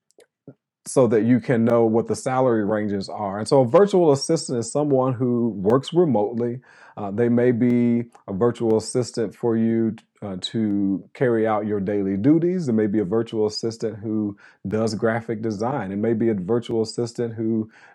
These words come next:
just simply does administrative work. It all depends on what it is that you would have them to do. And on average, uh, they make anywhere between twenty-six thousand to fifty thousand dollars a year or more.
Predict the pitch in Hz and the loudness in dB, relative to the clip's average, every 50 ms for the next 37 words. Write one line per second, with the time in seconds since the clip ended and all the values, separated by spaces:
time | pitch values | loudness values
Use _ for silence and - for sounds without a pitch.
0 | _ - 117 127 113 104 113 - - - 127 120 - 123 117 113 101 120 117 117 | _ 0 0 0 0 0 -6 -8 -6 -4 -4 -4 -2 -2 -2 0 2 2 2 2
1 | 113 92 98 113 110 110 110 113 113 117 113 - - 120 120 117 117 113 104 101 | 0 -2 -4 -6 -4 -4 -2 -2 -2 -2 -4 -4 -2 0 0 0 0 -2 -2 0
2 | 110 143 123 123 101 - 113 107 107 120 123 110 113 - - 131 123 120 117 120 | 2 4 4 2 0 -2 -4 -2 2 2 2 2 0 -4 -4 -4 -4 -2 -2 -2
3 | 113 113 113 117 113 113 113 113 113 107 104 107 95 98 117 151 196 185 131 123 | -2 0 0 0 0 0 0 0 -2 -2 -2 -4 -4 -2 0 0 0 0 -2 -4
4 | 113 104 95 98 101 98 95 95 90 101 104 104 98 104 120 123 120 - - 135 | -4 -6 -6 -6 -6 -4 -4 -4 -2 -2 -2 -2 -2 -2 0 0 0 -2 0 2
5 | 135 151 160 135 127 120 117 117 127 - - _ _ _ - - - - - - | 4 4 4 4 2 2 2 2 0 -4 -10 _ _ _ -20 -20 -20 -20 -12 -6
6 | - 110 104 107 113 123 120 117 127 127 127 - 139 143 135 131 131 123 113 123 | -4 -4 -2 0 2 2 4 4 4 2 2 2 2 2 4 4 4 2 2 0
7 | - - 135 131 127 117 - - - 143 143 139 135 - - 135 123 - - - | -2 -2 0 0 0 0 -2 -2 0 2 2 2 2 0 -2 -4 -4 -6 -6 -6
8 | - 123 120 120 120 120 120 120 123 120 117 110 - _ - 156 151 151 - - | -2 0 2 4 4 4 4 2 -2 -2 -4 -4 -6 _ 0 0 0 0 0 -4
9 | 139 127 - - 127 123 127 127 127 120 123 120 117 120 117 117 117 117 107 110 | -4 -4 -4 -6 -4 -2 -2 -2 0 0 0 0 0 2 2 2 2 2 2 0
10 | 110 104 107 117 135 135 123 - - 135 139 143 131 127 135 143 156 147 123 101 | 0 0 2 2 2 2 2 4 6 6 8 8 8 6 6 8 8 8 8 6
11 | 87 82 - - | 4 2 -4 -12